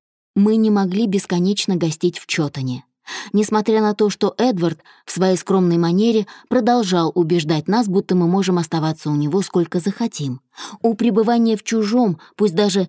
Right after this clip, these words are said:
самом гостеприимном доме, существовали свои ограничения. Мы хотели поселиться достаточно близко, чтобы иметь возможность без проблем навещать Джейн и прочих,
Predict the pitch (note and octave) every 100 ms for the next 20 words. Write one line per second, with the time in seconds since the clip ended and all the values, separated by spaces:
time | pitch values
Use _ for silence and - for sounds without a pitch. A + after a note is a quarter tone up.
0 | - - A3+ G3+ F#3 F3 F3 D#3+ F#3+ E3+
1 | D#3+ D#3 D3+ G#3+ C4 A#3+ - - B3 G#3+
2 | A#3+ - A3 C4+ B3+ A#3+ G3 G3 - E3+
3 | F3 F3 D#3+ - C3+ B2+ C3+ - _ _
4 | _ _ _ _ _ _ _ A#3 C4+ C4+
5 | - C#4 C4+ A#3+ - A#3+ B3 A#3+ G3+ A3
6 | - A#3 A3 - A3 G#3+ C#4+ F4 - G#3+
7 | A3+ G#3+ A3+ A3+ G#3+ A3 A3+ C4 A#3 A#3
8 | G3 G#3+ G#3+ G#3 G3+ G#3+ C4 B3 G#3 G3+
9 | - A3 E3 G3 B3+ B3+ B3+ A#3 D3+ C#3+
10 | B2